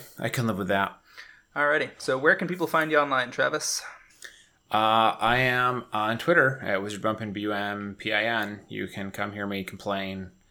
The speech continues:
Speaker 1: about the fall of the Western Empire and Magic and all that on a daily basis.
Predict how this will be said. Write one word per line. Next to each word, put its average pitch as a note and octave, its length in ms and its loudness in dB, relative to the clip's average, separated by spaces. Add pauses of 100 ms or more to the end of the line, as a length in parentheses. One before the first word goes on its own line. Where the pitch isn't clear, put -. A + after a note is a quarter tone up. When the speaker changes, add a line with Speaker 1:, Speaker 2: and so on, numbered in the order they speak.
(320)
Speaker 1:
about G2 580 0
the A2 80 -10
fall G#2+ 320 4
of G2 60 -6
the G2 60 -6
Western F#2+ 380 -2
Empire F#2+ 640 -2
and F2+ 500 -6
Magic F#2+ 520 -6
and G2 120 -10
all F2+ 120 -6
that E2+ 400 -6 (480)
on F#2+ 200 -4
a - 20 -6
daily G#2+ 260 4
basis. E2+ 680 -4